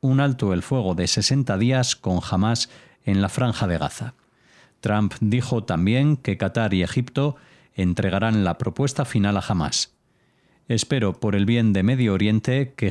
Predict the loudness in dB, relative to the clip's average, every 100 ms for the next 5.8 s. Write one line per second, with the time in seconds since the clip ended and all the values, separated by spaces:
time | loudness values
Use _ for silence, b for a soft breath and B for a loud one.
0 | -2 0 2 2 0 -2 -4 -4 -2 0
1 | 0 -2 -2 0 0 0 -2 -4 -4 -2
2 | 0 2 4 2 0 0 0 0 -2 B
3 | B B -2 0 2 0 -4 -2 2 2
4 | 2 0 2 0 -2 _ b b -4 -2
5 | 0 0 0 0 -2 -4 -6